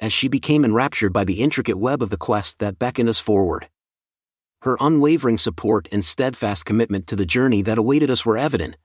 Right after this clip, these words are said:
a bond that only deepened as we ventured forth into the unknown. Although Runeweaver was not an enchanter herself,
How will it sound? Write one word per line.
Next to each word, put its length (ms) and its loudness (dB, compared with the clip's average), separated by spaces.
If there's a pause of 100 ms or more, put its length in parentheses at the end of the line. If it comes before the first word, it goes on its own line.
(140)
a 80 -4
bond 360 2
that 120 2
only 240 2
deepened 420 0
as 140 0
we 100 2
ventured 420 0
forth 360 0
into 180 0
the 120 2
unknown. 460 2 (1400)
Although 300 2
Runeweaver 580 2
was 220 0
not 220 -2
an 60 2
enchanter 440 0
herself, 540 -4